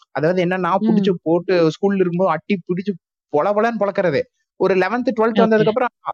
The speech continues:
Speaker 1: ஆ, எங்கேயாச்சும் பார்த்தோம்னா, அ, "அப்புறம் தம்பி, இன்னைக்கு என்ன சரக்கு?" அப்படிங்கிற மாதிரி கேட்க ஆரம்பிச்சிருது. ஏன்னா அவன் திருப்பி போட்டு பொளந்துருவான்ல. இந்த டைம்ல போய் அவன் மேல கை வைக்க
Speaker 2: ஆ.
Speaker 1: முடியாது.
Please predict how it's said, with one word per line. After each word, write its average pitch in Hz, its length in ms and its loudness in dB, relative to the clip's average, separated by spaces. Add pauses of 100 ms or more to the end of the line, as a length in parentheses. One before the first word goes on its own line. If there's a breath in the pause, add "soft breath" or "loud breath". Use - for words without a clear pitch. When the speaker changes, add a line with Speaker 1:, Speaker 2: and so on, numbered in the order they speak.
Speaker 1:
ஆ, 190 60 0 (460)
எங்கேயாச்சும் 185 500 0
பார்த்தோம்னா, 202 340 -2 (720)
அ, 170 40 -2
"அப்புறம் 202 320 -2
தம்பி, 233 220 0
இன்னைக்கு 240 260 0
என்ன 214 160 0
சரக்கு?" 220 240 -2
அப்படிங்கிற 208 240 -2
மாதிரி 208 180 0
கேட்க 196 260 0
ஆரம்பிச்சிருது. 165 340 0
ஏன்னா 202 160 0
அவன் 196 200 -4
திருப்பி 233 280 0
போட்டு 202 260 0
பொளந்துருவான்ல. 143 480 -2
இந்த 131 220 -2
டைம்ல 156 220 0
போய் 143 120 0
அவன் 127 160 -2
மேல 131 160 -2
கை 131 120 -4
வைக்க 196 180 4
Speaker 2:
ஆ. 196 100 2
Speaker 1:
முடியாது. 170 500 0